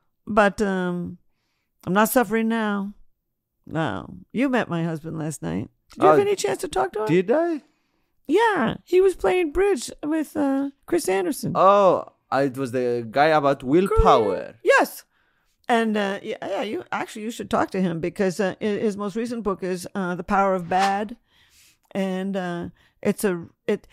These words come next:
Speaker 1: and he talks about the crisis, crisis, the fact that, well, first of all, uh, we all, always remember the bad,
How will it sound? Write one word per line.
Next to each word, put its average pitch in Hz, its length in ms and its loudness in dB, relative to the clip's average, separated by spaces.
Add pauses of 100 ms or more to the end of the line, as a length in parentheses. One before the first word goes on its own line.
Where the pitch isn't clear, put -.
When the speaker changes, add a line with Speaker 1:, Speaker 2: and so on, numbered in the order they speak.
(240)
Speaker 1:
and 202 280 0
he 220 100 -4
talks 262 240 2
about 214 400 -2
the - 80 -10
crisis, 202 380 -4
crisis, 190 420 -4
the 185 120 -8
fact 196 340 -6
that, 175 180 -4 (340)
well, 202 100 0
first 311 220 4
of 226 120 -2
all, 185 420 -4 (440)
uh, 196 180 0
we 208 120 4
all, 208 320 0
always 185 480 0
remember 175 320 -2
the 156 100 -6
bad, 151 520 -6